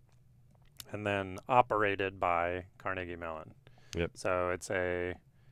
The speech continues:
Speaker 1: uh, they get a, it's like a five-year, uh, contract, and then it gets renewed. They have to, like, show that they're doing a good job.
Speaker 2: Right.
Speaker 1: So it's like, cert is like a trusted partner with government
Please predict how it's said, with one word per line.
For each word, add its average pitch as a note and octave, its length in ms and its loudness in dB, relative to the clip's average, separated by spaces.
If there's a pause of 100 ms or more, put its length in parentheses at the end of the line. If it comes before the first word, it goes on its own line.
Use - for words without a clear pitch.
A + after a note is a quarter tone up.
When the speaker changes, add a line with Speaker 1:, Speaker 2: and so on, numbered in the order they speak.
(380)
Speaker 1:
uh, F#2 60 -4
they F#2+ 140 0
get F2+ 220 2
a, F2 140 0 (100)
it's - 200 -10
like - 100 -14
a F#2+ 80 -6
five-year, F2+ 800 -2 (720)
uh, F2 320 -2
contract, D3 640 -2
and F2 160 -6
then E2 140 -8
it F2 140 -12
gets F#2+ 240 -12
renewed. G#2+ 440 -8
They F2 100 -8
have F2 180 -8
to, F2 100 -12
like, E2 240 -8 (120)
show F2+ 260 -8
that F2 120 -8
they're F2+ 140 -8
doing F#2 240 -6
a E2+ 60 -12
good F#2+ 160 -8
job. A#2+ 340 6 (220)
Speaker 2:
Right. E2 200 -2 (360)
Speaker 1:
So A2+ 200 8
it's - 240 2
like, G2 280 8
cert D3 280 4
is A2 140 2
like G2+ 200 8
a F#2 80 4
trusted G2 540 0
partner F2 460 -2
with E2+ 160 -6
government F2 480 0